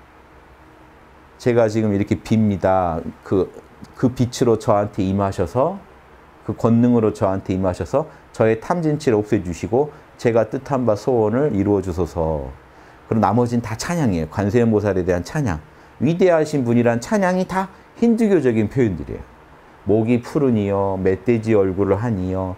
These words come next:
사자 얼굴을 하니여, 곤봉을 들고 있는 이여, 이런 경우는 거의, 그래서 비슈누 신, 시바신이 많이 그 쓰이고 있습니다. 따져보면 비슈누 신이 더 많은 것 같기도 하고,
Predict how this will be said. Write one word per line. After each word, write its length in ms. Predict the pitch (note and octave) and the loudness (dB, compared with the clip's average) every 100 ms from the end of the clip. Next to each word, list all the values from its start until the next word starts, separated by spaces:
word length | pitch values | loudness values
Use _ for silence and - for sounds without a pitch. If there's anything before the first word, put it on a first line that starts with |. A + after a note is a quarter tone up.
| - - - | -14 -20 -16
사자 380 | - C#3+ C#3+ | -6 -2 0
얼굴을 400 | G#2+ F#2+ F#2+ F#2+ | 2 0 0 0
하니여, 580 | F#2 A#2 F#2+ F#2 F#2 F2+ F2+ - - - - - - - | -2 -4 -4 -6 -8 -10 -16 -20 -20 -20 -20 -20 -14 -2
곤봉을 460 | A#2+ A2+ A#2 A2 | 2 4 4 2
들고 280 | G2+ G2 G2 | 2 0 2
있는 300 | F#2+ F#2 F#2 | 0 0 -2
이여, 340 | F2+ F#2 F2+ F#2 - | -2 -4 -6 -10 -4
이런 240 | G2 F#2+ | -2 0
경우는 420 | F#2 G2+ C#3 D#3+ - - | -2 -2 -2 -4 -6 -16
거의, 340 | - A2 F#2 - - - | -8 -6 -6 -10 -20 -4
그래서 160 | A#2+ A#2+ | -4 0
비슈누 380 | B2+ C3 D3 C#3 | -2 0 2 0
신, 480 | C#3 C3 B2 A#2+ - - | 0 -2 0 -2 -6 -16
시바신이 680 | - D#3 D3 B2 A#2+ A#2 D#3 - - - - - - | -10 -2 0 0 0 0 -2 -6 -20 -20 -20 -20 -14
많이 460 | - - C3 G#2 - - - - - | -10 -2 0 0 -4 -12 -20 -18 -10
그 160 | E2+ E2 | -10 -6
쓰이고 320 | - D#3+ G2+ | -2 0 0
있습니다. 300 | D2+ D2+ - - - - - | -4 -12 -14 -20 -20 -20 -2
따져보면 720 | D3+ F3+ E3 D3 D3+ D3+ C3 | 0 2 2 2 0 0 -2
비슈누 360 | - B2 D3 C#3+ | -4 0 0 0
신이 280 | C#3 B2+ A#2+ | 0 0 2
더 100 | G#2+ | 0
많은 480 | G2 G2+ G2+ F#2 - - - - - - | 0 0 -4 -6 -10 -16 -20 -20 -20 -6
것 80 | F#2+ | -2
같기도 360 | F#2 - G2 G#2+ | -2 -2 -4 -2
하고, 360 | A#2 G#2+ D3 | 0 -2 -2